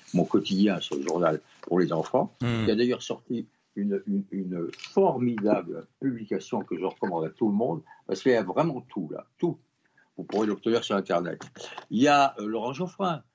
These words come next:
Speaker 1: euh, vous l'avez souvent vu sur votre antenne, qui est journaliste et historien.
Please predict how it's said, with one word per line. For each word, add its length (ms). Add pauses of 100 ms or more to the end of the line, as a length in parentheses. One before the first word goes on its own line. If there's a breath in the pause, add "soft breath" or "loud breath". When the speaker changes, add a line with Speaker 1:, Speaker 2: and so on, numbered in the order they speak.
(140)
Speaker 1:
euh, 260 (380)
vous 100
l'avez 180
souvent 320
vu 140
sur 160
votre 200
antenne, 360 (320 loud breath)
qui 100
est 40
journaliste 540
et 80
historien. 560